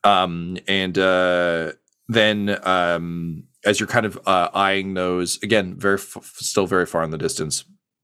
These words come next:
um, uh, Alan and, uh, Honor System make it up to beside you, and, um, the three of you together,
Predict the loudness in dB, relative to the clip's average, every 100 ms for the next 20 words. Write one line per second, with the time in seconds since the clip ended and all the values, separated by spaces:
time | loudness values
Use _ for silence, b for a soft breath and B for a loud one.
0 | _ _ _ _ _ _ 2 2 0 -6
1 | -12 _ 0 2 2 0 2 0 0 -6
2 | -6 -6 -6 -6 -8 -4 -2 0 -2 -4
3 | -6 -6 -6 -6 B B 2 2 4 0
4 | -2 -4 -4 0 0 0 -4 -4 -4 -6
5 | -4 -2 -2 -4 -6 -6 -2 0 0 -2
6 | -6 -8 -6 -4 0 2 2 -2 -2 2
7 | 2 2 -2 -4 -6